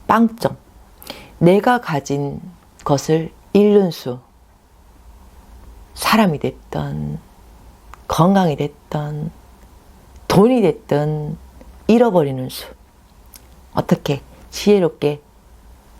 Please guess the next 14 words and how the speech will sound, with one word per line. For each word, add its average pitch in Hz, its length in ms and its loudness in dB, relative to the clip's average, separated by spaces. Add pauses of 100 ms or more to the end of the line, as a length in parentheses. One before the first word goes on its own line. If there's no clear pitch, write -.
(560)
현명하게 196 680 0 (140)
잘 156 180 -6
대처하셨죠? 214 840 -2 (1900)
갑진년 262 720 2
역시 160 640 -2 (1600)
극과 254 600 0
극이 170 260 0
만났긴 160 840 -2
하나 254 460 2
오행으로 175 640 0 (1040)
육갑으로 190 560 0
생이 247 680 0
불고 170 460 0
있습니다. 180 720 0